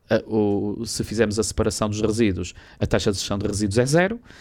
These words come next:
Se fizermos a separação, eh, dos biorresíduos, a taxa de gestão de resíduos é zero. Portanto, se estamos a falar de quarenta por cento de biorresíduos, trinta por cento de recolha seletiva,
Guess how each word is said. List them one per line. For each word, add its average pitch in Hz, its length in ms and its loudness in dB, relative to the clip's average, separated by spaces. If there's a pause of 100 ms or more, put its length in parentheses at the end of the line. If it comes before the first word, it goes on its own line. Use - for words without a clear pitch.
Se - 160 -4
fizermos 123 400 2
a 123 60 6
separação, 123 720 0
eh, 117 340 -2
dos 113 160 -6
biorresíduos, 123 520 4
a 123 60 0
taxa 117 280 0
de 104 80 -4
gestão 113 200 -2
de 104 80 0
resíduos 117 340 4
é 117 80 6
zero. 101 300 4 (280)
Portanto, 104 440 2 (260)
se - 120 -4
estamos 117 280 2
a 123 60 6
falar 127 240 6
de 120 80 -2
quarenta 139 380 4
por - 160 -8
cento 143 360 0
de 135 60 -2
biorresíduos, 120 600 2
trinta 123 360 2
por - 160 -8
cento 107 400 0
de 98 120 0
recolha 98 360 0
seletiva, 120 600 0